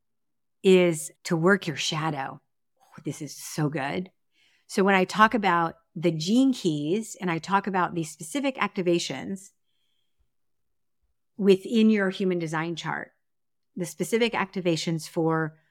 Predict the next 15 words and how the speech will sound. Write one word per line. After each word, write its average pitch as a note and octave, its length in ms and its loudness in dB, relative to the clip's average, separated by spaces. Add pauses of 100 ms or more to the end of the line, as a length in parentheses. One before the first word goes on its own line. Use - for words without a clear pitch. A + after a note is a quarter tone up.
(240)
your D#3 640 0 (340)
genius, G#3+ 760 2 (340)
your D#3+ 180 -2
love, F3 440 4 (200)
and E3 140 2
your D3+ 80 0
money, F3+ 640 0 (1400)
these A3+ 260 6
are G3+ 220 4 (160)
priority F#3+ 640 4
areas D#3 460 0
for - 180 -10
you E3+ 320 0
to D#3 640 -2 (180)
monitor E3 1120 -2